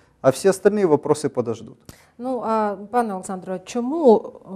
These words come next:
Speaker 2: на вашу думку, все ж таки, от зважаючи на останні події, на те, е, як реагують на білборди вашої політичної сили, на ваші, ем, агітаційні там намети, та, от як проявляють, е, себе сумчани,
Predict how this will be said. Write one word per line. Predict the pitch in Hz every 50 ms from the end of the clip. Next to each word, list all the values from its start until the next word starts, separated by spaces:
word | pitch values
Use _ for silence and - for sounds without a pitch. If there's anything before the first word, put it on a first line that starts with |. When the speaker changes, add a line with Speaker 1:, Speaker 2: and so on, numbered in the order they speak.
| 196 196 196 190 - - - 202
Speaker 2:
на | 220
вашу | 220 240 208 196 196 - 220
думку, | 196 214 320 392 392 - 240
все | 226 - - 208 180 170
ж | - -
таки, | 180 160 - 175
от | 170
зважаючи | 175 202 214 247 240 226 233
на | 214 208
останні | 208 208 - 285 311 302 269
події, | - 254 247 196 185 185 170 165 160
на | 175 190 190 196
те, | 190 - 254 277 302 285 - -
е, | 202 190 190 185 196
як | 196 240 254 -
реагують | 240 220 214 214 226 247 226 214 214
на | 208 208 208 208 196 196 190
білборди | 190 180 196 196 185 214 247 254 214 220
вашої | 202 214 226 220 233 214
політичної | - 202 196 196 - 214 - - 208 196
сили, | - - 190 170 160 165
на | 170 170 170
ваші, | 175 202 226 240 - 247 226 - - - - - 220 -
ем, | - 185 185 185 175 175 175 180 170 - -
агітаційні | - 196 214 214 226 220 220 - 240 226 226 214 208
там | 214 208 202 214
намети, | 226 233 233 208 202 196 190 180 - 175 170
та, | 160 226 262
от | 233 190 180 -
як | 190 180 - -
проявляють, | 202 190 180 180 185 190 180 175 175 165 - -
е, | 180 170 170 180 175
себе | - - 190 170 185
сумчани, | - - 196 196 190 - 202 175 170 175